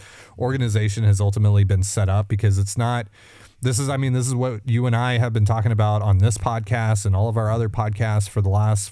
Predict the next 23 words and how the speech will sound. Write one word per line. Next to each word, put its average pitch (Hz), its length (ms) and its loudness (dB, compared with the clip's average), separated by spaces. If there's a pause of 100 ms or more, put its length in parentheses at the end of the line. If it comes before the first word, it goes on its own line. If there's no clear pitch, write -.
four 117 240 -4
or 110 40 -2
so 123 160 -2
years 117 300 0
that 90 100 -2
you 92 140 -4
and 92 100 -2
I 92 100 -4
have 90 100 -6
been, 95 260 -2 (720)
you 92 80 -4
know, 92 60 -2
talking 110 560 0
Mariners 107 440 0
together, 98 380 -12 (600)
that 95 260 2 (540)
what 117 480 -2
Jerry 120 340 -2
Dipoto 110 420 0
and 95 80 2
company 98 380 0
were 90 140 -4
building 95 680 -4